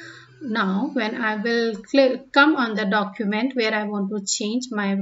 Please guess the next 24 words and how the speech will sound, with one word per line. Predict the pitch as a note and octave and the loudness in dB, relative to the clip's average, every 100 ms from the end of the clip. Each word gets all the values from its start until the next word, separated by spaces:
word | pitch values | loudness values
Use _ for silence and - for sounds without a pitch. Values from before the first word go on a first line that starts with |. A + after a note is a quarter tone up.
| F#3+ | -2
cursor | G#3+ G3+ C#4+ C4 | -6 -4 0 0
will | A3+ G#3 | 0 0
be | G3 G#3 | 0 -2
changed | - G#3 G3 G3 G3 | -4 -2 -2 -4 -8
into | - G3 F#3+ C#4 F4 A4 - - - | -4 -4 -2 2 2 2 -6 -20 -6
the | G3+ G3+ | -2 -2
brush. | E3 E3 F#3+ - - - - _ _ _ _ | -2 0 0 0 -4 -4 -8 _ _ _ _
Now | A3 G#3+ G#3+ F#3 F3+ A#3 D4 - _ | -4 0 0 0 -2 -4 -6 -16 _
if | D4 B3 - | -2 -2 0
you | B3 C4 | 2 2
select | C4 B3+ G#3+ G3 G3 G3+ G3 G3 G3+ | 2 -2 0 0 2 4 4 2 -4
the | G#3 | -4
words | F#3+ G3+ G3 F#3+ B3 B3 - - _ _ _ _ _ _ _ _ - - _ - _ - | -2 2 4 4 2 -2 -8 -12 _ _ _ _ _ _ _ _ -20 -20 _ -20 _ -6
like | G3 F#3+ - | -2 -2 -2
but | F3+ G#3 B3+ - - _ _ - _ _ - | -4 -2 -2 -4 -20 _ _ -20 _ _ -12
is | F#3+ - | -12 -8
changed, | - G3 G3 G3 - - - _ _ _ _ _ _ - | -2 2 2 0 -10 -16 -20 _ _ _ _ _ _ -10
then | G3 F#3+ F3+ | -2 0 0
again | F#3 F3 G3 A#3 | -2 0 -2 -2
if | - G3 - | -6 -10 -4
I, | G3+ G3 G3 - - C4 | -2 -2 -6 -14 -10 -6
uh, | G#3 F#3+ | -2 -2
select | F#3+ G#3+ G3+ G3 G3+ | -2 -4 -4 -4 -2
important | F#3+ F#3+ A3+ A#3+ - F#3+ - - | -2 -2 -8 -8 -4 -4 -6 -12